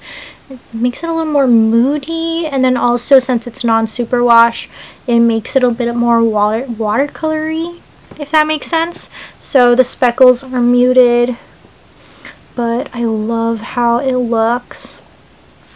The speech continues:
So aga-, again, organic wool fingering. So I think it's seventy percent organic wool and twenty percent fingering.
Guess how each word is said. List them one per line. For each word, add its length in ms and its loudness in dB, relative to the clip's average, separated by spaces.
So 240 2
aga-, 200 -4
again, 300 0
organic 560 0
wool 160 8
fingering. 680 -2
So 200 -6
I 80 -4
think 180 -2
it's 140 -6
seventy 360 0
percent 520 0
organic 640 0
wool 600 4
and 520 0
twenty 340 0
percent 560 -2
fingering. 960 -2